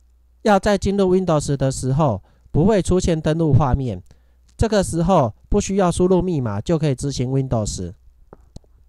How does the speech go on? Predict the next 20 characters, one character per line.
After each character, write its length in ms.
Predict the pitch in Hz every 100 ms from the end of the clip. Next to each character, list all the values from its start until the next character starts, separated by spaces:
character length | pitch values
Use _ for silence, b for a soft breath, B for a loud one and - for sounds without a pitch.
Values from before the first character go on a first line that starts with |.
| _ - _ _ _ _ -
这 120 | 214
对 200 | 208 214
要 120 | 214
保 220 | - 139
护 80 | 180
好 140 | 160 120
个 180 | 190
人 260 | 147 127 139
资 200 | - 160
讯 240 | 160 151 127
的 160 | 127
使 140 | - 117
用 200 | 151 139
者 140 | 101
来 160 | 98 113
说 320 | 131 127 131 b -
不 100 | 120
太 160 | 156
方 200 | 131 123
便。 240 | 127 127